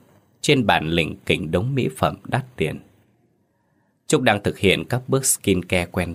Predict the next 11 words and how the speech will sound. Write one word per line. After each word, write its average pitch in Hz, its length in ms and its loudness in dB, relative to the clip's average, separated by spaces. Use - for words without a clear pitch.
thuộc. 78 260 -4
Làn 82 200 2
da 95 160 4
vốn 95 320 4
trắng 131 300 0
mịn, 90 200 4
nay 87 120 4
càng 76 280 -4
thêm 90 260 0
sức - 280 -4
sống. 120 360 0